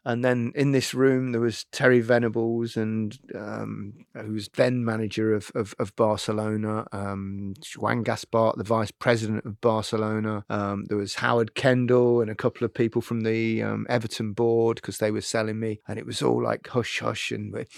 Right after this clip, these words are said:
we whisked up the back stairs, and they got this suite right at the top, and we met them, and basically I signed the deal, and then they put me on the phone with,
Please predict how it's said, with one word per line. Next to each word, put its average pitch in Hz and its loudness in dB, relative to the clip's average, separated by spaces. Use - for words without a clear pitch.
we 113 -6
whisked - -4
up - -8
the 110 -10
back - -8
stairs, 120 -2
and 117 -2
they 123 -4
got 123 -6
this 120 -8
suite 127 0
right 120 -4
at - -12
the 120 -14
top, 127 -2
and 123 -12
we 113 -6
met 127 -4
them, 120 -8
and 127 0
basically 147 6
I 127 2
signed 135 4
the 123 2
deal, 123 6
and 131 -2
then 147 6
they 147 8
put 160 4
me 135 2
on 127 6
the 127 2
phone 135 6
with, 120 0